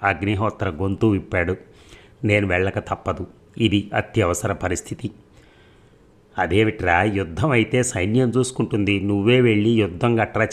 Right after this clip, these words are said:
చేయాలా ఏమిటి?" అని బామ్మ అంది. "అది సైన్యం చేయవలసిన యుద్ధం కాదు బామ్మ, నేనే ఏకవ్యక్తి సైన్యంలా వెళ్ళాలి," చెప్పాడు అతను.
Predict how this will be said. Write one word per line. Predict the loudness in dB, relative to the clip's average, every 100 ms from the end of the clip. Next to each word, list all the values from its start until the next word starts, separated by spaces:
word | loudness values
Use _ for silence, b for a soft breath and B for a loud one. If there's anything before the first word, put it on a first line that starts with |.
| 0
చేయాలా | 0 2 2
ఏమిటి?" | 0 0 -2 -6 -8 -10 -18 -6
అని | -2 0
బామ్మ | 2 2 2 0
అంది. | -2 -4 -6 -8 -18 B B B B B B -8 -2
"అది | 0 0
సైన్యం | 0 -2 0 2 2 0 0
చేయవలసిన | 2 2 0 0
యుద్ధం | -2 -2 -4 -4
కాదు | 0 0 0
బామ్మ, | 0 0 -2 -6 -8 _ -12 -4
నేనే | 0 2 0 -2 -12 B B B 2
ఏకవ్యక్తి | 4 4 0 -2 -4 -4 -6
సైన్యంలా | -4 -2 -2 0 0 0
వెళ్ళాలి," | 0 -2 -2 -4 -8
చెప్పాడు | -14 -12 -8 -6 -4 -2
అతను. | -4 -6